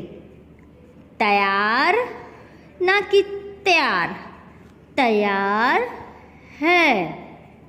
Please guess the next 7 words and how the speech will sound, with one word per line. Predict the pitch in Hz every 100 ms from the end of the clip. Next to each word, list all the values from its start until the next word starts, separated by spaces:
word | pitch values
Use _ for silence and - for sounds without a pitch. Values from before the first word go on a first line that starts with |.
| - - - 202
है | 196
ना | 233
बच्चों? | 320 330 415 440 453 - - - - - - - - -
लिखते | 190 196 - 254 262
जाइए, | 302 285 302 330 359 392 403 -
सैनिक | - - 233 202 214 233 262 302 370 - - - - - - - - - - - - - - - - - -
तैयार | 254 220 208 190 185 185 196 226 277 370